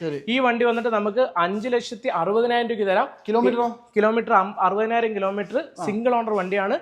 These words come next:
Speaker 1: ആ.
Speaker 2: ഏറെക്കുറെ നമുക്ക് അഞ്ച് ലക്ഷം വരെ ലോൺ കിട്ടും. അറുപതിനായിരം രൂപയായിട്ട് വന്നുള്ളൂ ഈ വണ്ടി നമുക്ക് തരാം.
Speaker 1: എടുത്തോണ്ട് പോവാ അല്ലേ?
Speaker 2: ആ.
Speaker 1: അതുപോലെ തന്നെ രണ്ട് ട്രൈബർ കിടക്കുന്നുണ്ട്
Speaker 2: രണ്ട്
Speaker 1: കേട്ടോ.
Speaker 2: ട്രൈബറിനകത്ത് രണ്ടിനും വ്യത്യാസങ്ങളുണ്ട്.
Speaker 1: ആ.
Speaker 2: ഇതിനകത്ത് ഗിയർ ഇല്ല, ഇതിനകത്ത് ഗിയർ ഉണ്ട്.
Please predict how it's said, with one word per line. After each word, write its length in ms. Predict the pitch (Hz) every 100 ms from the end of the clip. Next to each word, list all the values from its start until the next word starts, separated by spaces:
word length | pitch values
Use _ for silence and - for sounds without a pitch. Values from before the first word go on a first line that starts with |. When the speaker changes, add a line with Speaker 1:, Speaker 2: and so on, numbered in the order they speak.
| -
Speaker 1:
ആ. 120 | 156 127
Speaker 2:
ഏറെക്കുറെ 360 | 208 269 269 262
നമുക്ക് 220 | 254 240
അഞ്ച് 260 | 196 233 262
ലക്ഷം 200 | 262 262
വരെ 100 | 247
ലോൺ 220 | 226 226
കിട്ടും. 180 | 226 285 180
അറുപതിനായിരം 640 | 208 247 269 302 302 302
രൂപയായിട്ട് 280 | 277 262 262
വന്നുള്ളൂ 240 | 254 294
ഈ 80 | 240
വണ്ടി 220 | 220 208
നമുക്ക് 180 | 185 165
തരാം. 180 | 135 117 185
Speaker 1:
എടുത്തോണ്ട് 260 | 165 165
പോവാ 120 | 151
അല്ലേ? 200 | 170 175 - -
Speaker 2:
ആ. 200 | 156 - 185
Speaker 1:
അതുപോലെ 320 | 233 262 254
തന്നെ 260 | 208 202 - 190 196
രണ്ട് 400 | 214 233 269 285 196 - -
ട്രൈബർ 360 | 202 208 226 247
കിടക്കുന്നുണ്ട് 260 | 202 165
Speaker 2:
രണ്ട് 180 | 190 247
Speaker 1:
കേട്ടോ. 140 | 285
Speaker 2:
ട്രൈബറിനകത്ത് 640 | 240 240 247 247 240 240 302 277 - _ -
രണ്ടിനും 460 | 175 202 262 285 277
വ്യത്യാസങ്ങളുണ്ട്. 920 | 208 202 254 247 233 185 208 254 -
Speaker 1:
ആ. 180 | 170 135 - -
Speaker 2:
ഇതിനകത്ത് 360 | 180 220 226 233
ഗിയർ 320 | 190 208 226
ഇല്ല, 320 | 220 254 294
ഇതിനകത്ത് 320 | 160 165 160
ഗിയർ 280 | 156 151 156
ഉണ്ട്. 220 | 139 123